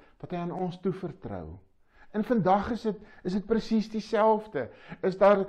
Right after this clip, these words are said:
daar is sekere goed wat, wat in God se raadsplan en in God se hande is, wat nie vir ons ter sake is nie.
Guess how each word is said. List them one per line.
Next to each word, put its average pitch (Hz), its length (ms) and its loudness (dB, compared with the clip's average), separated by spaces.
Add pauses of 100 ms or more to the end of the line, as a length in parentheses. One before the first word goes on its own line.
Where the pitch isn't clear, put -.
(120)
daar 202 160 4
is 202 140 -2
sekere 226 340 4
goed 220 340 0
wat, 202 200 2 (260)
wat 180 140 0
in 208 120 6
God 233 360 2
se 220 180 4
raadsplan 208 680 2
en 190 100 0
in 190 60 -6
God 220 260 0
se 226 80 -2
hande 185 400 0 (140)
is, 190 100 -4 (320)
wat 165 160 -8
nie 240 80 -4
vir 220 320 -2
ons 185 160 -2
ter 175 160 -8
sake 127 460 -4 (160)
is 95 160 -12
nie. - 180 -20